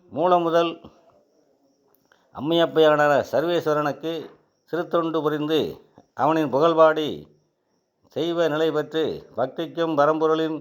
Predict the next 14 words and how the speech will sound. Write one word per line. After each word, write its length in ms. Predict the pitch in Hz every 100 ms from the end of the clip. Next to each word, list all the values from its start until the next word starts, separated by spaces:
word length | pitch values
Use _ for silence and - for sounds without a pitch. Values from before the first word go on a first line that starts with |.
| 151 _ _ -
வாழ்கொண்ட 420 | 135 151 156 147 143
தன்னலமற்ற 580 | 120 143 156 156 151 170 131 78 - -
அர்ப்பணிப்பு 460 | 117 - 165 156 160
உணர்வுக்கும் 560 | 151 151 147 147 156 85 - _ -
உதாரணமாக, 560 | 131 151 151 147 135 156 117 - _ _ _ _ _ _ _ _ _
இன்று 200 | 135 156 156
நமது 240 | 151 143
சிவாலயங்களுக்குள் 840 | 127 147 165 165 160 156 156 156 135
வரிசையாக 440 | 117 143 165 156 151
வீற்றிருந்து 480 | 147 143 151 151 151
நமக்கு 360 | 147 147 147 135
அருள்பாலிக்கும் 640 | 127 151 151 151 - 147 101 71
அறுபத்தி 400 | - 127 160 160 156
மூன்று 360 | 151 147 156